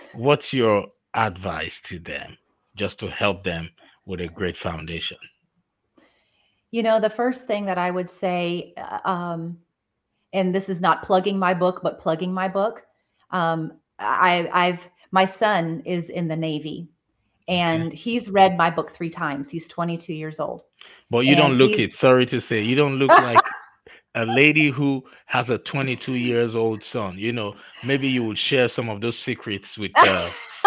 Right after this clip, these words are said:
Speaker 1: with the, with the, with the people out there, because you look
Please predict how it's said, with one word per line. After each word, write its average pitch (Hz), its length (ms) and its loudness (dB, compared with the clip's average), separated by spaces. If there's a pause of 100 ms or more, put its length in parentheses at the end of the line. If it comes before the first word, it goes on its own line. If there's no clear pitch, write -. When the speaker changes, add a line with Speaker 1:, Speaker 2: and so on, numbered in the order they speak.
(140)
Speaker 1:
with - 120 2
the, 453 180 8
with - 100 0
the, 349 280 6
with 320 100 4
the - 160 2
people 143 320 6
out 113 260 4
there, 98 220 2
because 120 260 -4
you 143 140 4
look 143 200 0